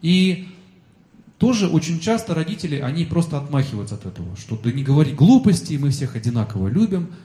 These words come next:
Но у ребёнка возникает чёткое состояние такое: "Я не нужна, я не нужна, меня не любят". Или, допустим, в случае заботы о брате возникает такое: "Я минус, я никому не нужна, но когда я забочусь, я плюс".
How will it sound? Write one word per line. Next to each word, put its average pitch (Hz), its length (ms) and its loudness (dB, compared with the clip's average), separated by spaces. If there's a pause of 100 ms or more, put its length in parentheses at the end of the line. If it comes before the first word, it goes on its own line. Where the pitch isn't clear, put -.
(240)
Но 113 80 -6
у - 20 -2
ребёнка 269 240 -2
возникает 190 640 -2
чёткое 220 320 -2
состояние 147 540 -6
такое: 131 260 -6
"Я 170 100 0
не 202 100 -6
нужна, 104 460 -2 (560)
я 175 160 -2
не 190 120 -4
нужна, 107 420 -4
меня 113 300 -8
не 175 100 -6
любят". 113 320 -2 (420)
Или, 170 160 0
допустим, 170 360 2
в 143 60 -4
случае 170 340 2
заботы 151 400 0
о 147 80 -2
брате 196 340 -2
возникает 127 540 -4
такое: 127 260 0
"Я 156 180 2
минус, 247 540 -2 (460)
я 175 180 6
никому 139 320 4
не 127 140 2
нужна, 175 320 -2
но 185 180 8
когда 143 340 -2
я 117 160 0
забочусь, 113 580 2
я 123 140 -4
плюс". 180 320 -4